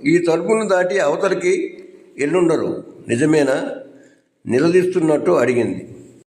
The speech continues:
సమాధానం చెప్పటానికి రాధకు నోరు పెగలలేదు. ఆమెను అలా చూస్తూ విషయం అర్థమైన దానిలా చిన్నగా నవ్వింది వనజాక్షి. "పిచ్చిదానా,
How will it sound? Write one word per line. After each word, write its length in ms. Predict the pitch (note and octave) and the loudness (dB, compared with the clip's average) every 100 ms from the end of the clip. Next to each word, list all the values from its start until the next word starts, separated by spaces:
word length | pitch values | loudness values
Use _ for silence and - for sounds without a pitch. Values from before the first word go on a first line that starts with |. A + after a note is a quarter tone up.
| _ _ _ _ _ _ _ - - | _ _ _ _ _ _ _ -20 -6
సమాధానం 640 | B2+ C#3+ E3 E3 D#3+ D3+ C#3+ | -2 0 0 0 0 -2 -2
చెప్పటానికి 720 | C#3 C#3+ C3+ B2+ B2 B2+ D#3 | -4 -2 -4 -4 -4 -4 -2
రాధకు 400 | C3 B2+ C#3 D3 | -2 -2 -2 -4
నోరు 280 | B2+ C3 C#3+ | 0 0 0
పెగలలేదు. 600 | C#3 A#2 B2+ B2+ G2 E2+ - - - - _ _ A2+ | -2 -2 -2 -6 -8 -10 -16 -20 -20 -20 _ _ -6
ఆమెను 280 | C#3+ D#3+ | -2 -2
అలా 300 | D#3+ D#3 C#3+ D3 | -2 -2 -2 0
చూస్తూ 580 | F3 F3 D3 C#3 - - - - - _ _ _ C3 | -2 0 0 0 -4 -12 -20 -20 -20 _ _ _ -6
విషయం 380 | C#3+ F#3 G3 | -2 0 2
అర్థమైన 480 | F3 D#3+ F#3+ F#3+ F#3+ | 0 0 0 2 2
దానిలా 460 | F3 D#3+ D#3 C#3+ D3 | 2 0 0 0 -2
చిన్నగా 540 | D3 C#3+ D3+ D#3+ D#3 | -2 -2 -2 -2 -2
నవ్వింది 540 | D3 C3 C3 C3 B2+ C#3 | 0 0 0 -2 -2 0
వనజాక్షి. 640 | A2+ B2 B2 G#2 - - - - - _ - | 0 0 -2 -2 -6 -12 -18 -20 -20 _ -10
"పిచ్చిదానా, 680 | G#2+ C#3+ C#3+ A#2+ F2 - | -2 0 0 -2 -6 -12